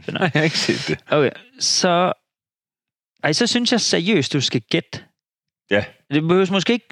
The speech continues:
Speaker 1: nævne ti. Nævn fem,
Speaker 2: Mm.
Speaker 1: du ved, der er på listen.
Speaker 2: Okay, to, jeg har set.
Speaker 1: Hvis ikke den er der, så er de jo fucking idioter.
Speaker 2: Ja.
Speaker 1: Ja, den var der.
Speaker 2: Okay. Øh, R B motor, men om det er valgt en femogtyve eller en
Speaker 1: Den var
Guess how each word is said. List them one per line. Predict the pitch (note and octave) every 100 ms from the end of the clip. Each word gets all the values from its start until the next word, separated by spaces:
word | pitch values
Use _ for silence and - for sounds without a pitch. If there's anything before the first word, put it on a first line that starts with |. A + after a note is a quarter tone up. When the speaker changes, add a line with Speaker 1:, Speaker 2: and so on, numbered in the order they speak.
| -
Speaker 1:
nævne | E3 F3+ F#3+
ti. | - B2 - _ _
Nævn | F3 A#3+ D#3+
fem, | - B2
Speaker 2:
Mm. |
Speaker 1:
du | C#3+
ved, | D#3+ C#3+
der |
er | G2+
på | -
listen. | G#2+ - - - _ -
Speaker 2:
Okay, | F#2+ D2 C2
to, | - F#3
jeg | D#3
har |
set. | D3 - D#3 - _ _ _ _ _ _ _ _ _ -
Speaker 1:
Hvis | A2+
ikke | A2 G#2+
den | G2
er |
der, | F#2
så |
er | F#2
de | F2+
jo | E2+
fucking | - - - G#2+ G2+ G2
idioter. | F#2+ G2 F#2+ G2+ - _ _ - - - -
Speaker 2:
Ja. | A#2+ - - _ _ _ _ _ _ _ _ _ -
Speaker 1:
Ja, | C#3+
den | D3 D3
var | A2
der. | F#2+ - -
Speaker 2:
Okay. | D#2 C2 _ _ _ _ _ _ _ _ _ _ _ C#2+
Øh, | D#2 D2+ D2+ D2+ D2 C#2
R | - A2+ A#2+ B2 A2
B |
motor, | F2 E2+ F#2+ C#2+ C2
men | D#2+ E2
om | D#2
det |
er | E2+
valgt | F2+
en | D#2+
femogtyve | - E2 C#2+ F2
eller | D#2+
en | C3
Speaker 1:
Den |
var | B2+